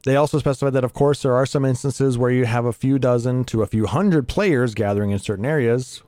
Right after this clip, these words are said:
which places a heavy load on rendering. But even then, you should be able to achieve around a stable thirty F P S.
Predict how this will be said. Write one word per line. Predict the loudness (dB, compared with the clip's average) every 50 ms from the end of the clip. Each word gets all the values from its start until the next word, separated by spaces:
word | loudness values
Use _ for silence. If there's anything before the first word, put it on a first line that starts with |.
| _ -6
which | -4 -4 -4 -4 -4
places | -4 -2 -2 -4 -4 -6 -4
a | -2
heavy | -2 -2 0 0 0
load | 0 2 2 2 0
on | 0 -2 -2
rendering. | -2 -2 -2 -2 -2 -2 -2 -2 -4 -6 -8 _ _ _ _ _ _ -4
But | -2 0
even | 0 0 0 0
then, | 0 0 0
you | 0 0
should | 0 0 -2 0
be | 0 0
able | 0 0
to | -2
achieve | -2 -4 -2 -2 -2 0 2
around | 2 2 0 0 -2
a | -4
stable | -4 -4 -2 -2 -2 -2
thirty | -2 -2 -2 -2 -2 -2 -4
F | -4 -6 -8
P | -8 -8 -6 -6
S. | -6 -8 -12 -14 -16 -18 -20 -20